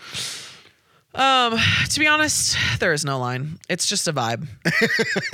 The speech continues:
Speaker 2: It's a moment by moment.
Speaker 1: It's moment by moment. I might tell someone they have something in their teeth if, like, we're chatting and we have good rapport.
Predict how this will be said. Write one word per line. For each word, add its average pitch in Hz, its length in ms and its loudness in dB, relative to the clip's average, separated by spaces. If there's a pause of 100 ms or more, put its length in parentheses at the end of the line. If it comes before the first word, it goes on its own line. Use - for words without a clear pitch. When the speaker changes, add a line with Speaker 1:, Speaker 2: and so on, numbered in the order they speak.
(100)
Speaker 2:
It's 156 160 -2
a 156 120 2
moment 131 400 0
by 117 120 -2
moment. 107 220 2
Speaker 1:
It's 233 140 4
moment 294 260 4
by 233 140 6
moment. 151 320 2
I 214 140 6
might 208 260 4
tell 214 140 4
someone 190 280 2
they 180 60 4
have 175 100 2
something 180 200 0
in 170 100 2
their 160 100 2
teeth 160 320 0
if, 160 220 0
like, 156 200 2
we're 156 140 2
chatting 151 340 2
and 147 80 0
we 143 60 0
have 139 120 -2
good 139 140 0
rapport. 135 460 0